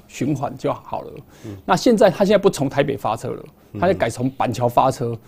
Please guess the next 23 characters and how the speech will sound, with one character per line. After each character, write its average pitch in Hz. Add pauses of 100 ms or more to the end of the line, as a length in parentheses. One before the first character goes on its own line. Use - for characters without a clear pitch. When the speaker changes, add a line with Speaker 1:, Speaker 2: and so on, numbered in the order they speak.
(280)
Speaker 1:
那 214
这 220
个 202
就 214 (140)
跟 240 (120)
原 180
本 143
的 127
地 160
方 151
不 147
一 117
样， - (320)
所 233
以 -
它 196
心 202
率 165
就 165
会 165 (360)
不 220
整， - (320)
Speaker 2:
嗯 107